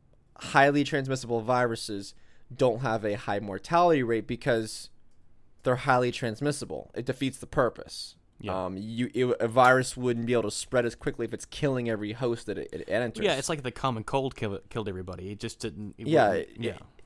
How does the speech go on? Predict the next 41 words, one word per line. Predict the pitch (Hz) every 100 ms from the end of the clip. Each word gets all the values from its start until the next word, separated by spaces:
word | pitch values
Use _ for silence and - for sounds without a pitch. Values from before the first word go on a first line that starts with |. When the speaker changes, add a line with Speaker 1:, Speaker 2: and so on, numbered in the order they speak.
| -
Speaker 1:
it | 110
wouldn't | 143 147
have | 143
anywhere | 131 131 120
else | 113
to | 113
go. | 110 117 85
So, | - 127 110 107 - - - -
um, | - 101 95 92 - - - - - - - -
of | -
course, | - 247 220 120
they're | - 127 127
not | 123 123 -
saying | - 151 151 131
that | 120
this | 110 117
is | 107
more | 104
deadly. | 95 127 156 87 - 151 - -
<laughs> | - - -
They're | 185
just | 175 -
saying | 131 -
it's | 180 -
more | 117 113
transmissible. | - 160 175 262 262 117 90 - - - - - - - - _
So | - 98 92 -
that | - 82 98 110
might | 120 131
be | 151
easier | 151 151 151
to | 143
catch. | - 135 - -
Now, | 156 160
we | 110 131
don't | 175 139
know | 151 151
if | 147
it'll | 127 107
kill | - - 175
you. | 170 107 71 64 127